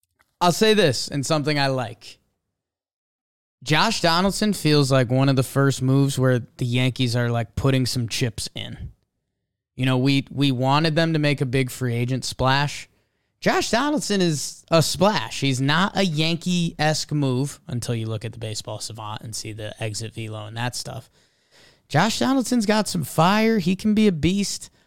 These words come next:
I'm, uh, I'm excited for it, man. Uh, I, it's, for me, it's let's find out. He could be one of our favorite people for the next two years,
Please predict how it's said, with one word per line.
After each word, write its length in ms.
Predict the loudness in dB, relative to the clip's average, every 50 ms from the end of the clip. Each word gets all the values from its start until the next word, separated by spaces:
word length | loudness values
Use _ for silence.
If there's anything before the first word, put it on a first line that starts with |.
| _ _ _ _ -2
I'm, 280 | 0 0 0 2 4
uh, 380 | 4 6 6 6 6 4 4 0 -4 _ _ _ _ _ _ _ _ _
I'm 200 | 0 0 2 2
excited 540 | 0 -2 0 4 4 4 6 4 2 -2 -6
for 280 | -6 -4 -2 0 0 -2
it, 60 | -2
man. 460 | -2 -2 -2 0 0 -2 -4 -4 -4 -2
Uh, 180 | 0 0 0 0
I, 260 | 0 0 0 0 0 0
it's, 380 | 0 0 0 -2 -8 -12 -14 _ _ _ _ _
for 200 | _ 0 0 2
me, 200 | 2 4 4 4
it's 180 | 2 2 2 2
let's 260 | 2 2 2 2 0
find 320 | 0 2 2 2 0 -2 -6
out. 200 | -10 -12 -16 -16 -18 -18 -18 -20 _ _ _ _ _ _ _ _ _ _ _ _ _ _ _ _ _ _ _ -2
He 160 | 0 2 2 2
could 180 | 2 0 2
be 140 | 2 2 4
one 180 | 4 4 4 4
of 80 | 4
our 140 | 4 4 4
favorite 500 | 2 2 2 4 4 6 4 4 2 2
people 260 | 2 0 2 0 -2
for 160 | -2 -2 -2
the 80 | 0 0
next 260 | 0 0 -2 -4 -4
two 120 | -2 0 0
years, 500 | 2 2 2 2 2 2 0 -2 -4